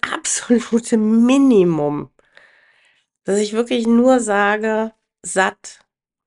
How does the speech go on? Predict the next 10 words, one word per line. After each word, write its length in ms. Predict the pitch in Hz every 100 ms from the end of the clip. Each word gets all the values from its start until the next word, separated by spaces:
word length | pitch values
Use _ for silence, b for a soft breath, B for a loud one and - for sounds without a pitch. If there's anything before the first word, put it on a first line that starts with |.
| -
und 160 | 190 175
sauber. 560 | 160 165 160 139 - _ _ _ _ _ _ _ _ _ _ _ b b b b b b b b b _ _ _ _ _ _ _ _ _
Dann 180 | - 202
bin 180 | 220 262
ich 420 | 262 254 - - _ _ _ _ _ _ _ _
völlig 640 | - - 247 294 277 -
klar 480 | - 208 180 80 226
darin 420 | 247 240 233 233
zu 220 | 214 - 196
sagen, 640 | 185 156 - 214 220 226